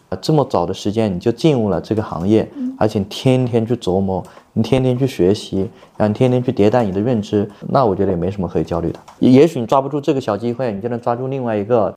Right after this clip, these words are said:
Speaker 1: 这一刻你可能被更聪明的人、更努力的人超过了，但是并不代表你不能下一刻抓住，只要你觉得这是一个长期的事情。
Speaker 2: 现在有一个比较清楚、清晰的 plan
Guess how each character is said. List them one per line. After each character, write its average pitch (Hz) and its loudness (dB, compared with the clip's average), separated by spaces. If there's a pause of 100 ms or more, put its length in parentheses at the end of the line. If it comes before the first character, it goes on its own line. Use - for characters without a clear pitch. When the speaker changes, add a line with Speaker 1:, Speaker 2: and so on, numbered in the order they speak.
Speaker 1:
这 165 4
一 120 2
刻 127 4
你 107 -2
可 107 -4
能 107 0 (540)
被 120 4
更 143 2
聪 131 -2
明 120 2
的 107 2
人、 107 4
更 127 2
努 104 0
力 135 6
的 127 6
人 117 4
超 123 2
过 123 2
了， 92 2
但 120 0
是 110 -4
并 120 -6
不 101 -6
代 113 0
表 95 2
你 92 -2 (160)
不 110 0
能 98 -2 (120)
下 120 2
一 110 0
刻 110 -4
抓 110 0
住， - -4
只 - -4
要 113 2
你 95 -2
觉 92 -2
得 98 0
这 110 -2
是 104 0
一 - 0
个 107 2
长 90 -6
期 - -8
的 98 -6
事 - -12
情。 - -20 (220)
Speaker 2:
现 415 -8
在 269 -2
有 156 -4
一 156 -6
个 180 0
比 - -10
较 - -2
清 202 -2
楚、 - -10 (100)
清 226 2
晰 214 -6
的 180 0
plan 180 -2